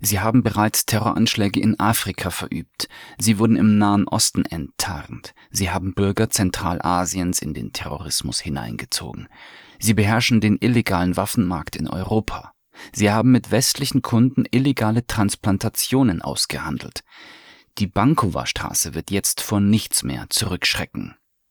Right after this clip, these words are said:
Zitat Ende. Moskau habe die westlichen Gönner des Kiewer Regimes ständig davor gewarnt.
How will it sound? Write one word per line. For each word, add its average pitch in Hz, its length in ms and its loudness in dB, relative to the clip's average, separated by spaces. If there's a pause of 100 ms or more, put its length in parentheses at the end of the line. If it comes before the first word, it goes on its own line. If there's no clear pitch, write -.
Zitat - 460 -6
Ende. 87 400 -4 (800)
Moskau 110 640 2
habe 104 240 -2
die 117 200 -2
westlichen 127 600 0
Gönner 87 360 4
des - 260 -2
Kiewer 113 480 0
Regimes 85 520 -2
ständig 73 640 -4
davor 80 460 -4
gewarnt. - 640 -4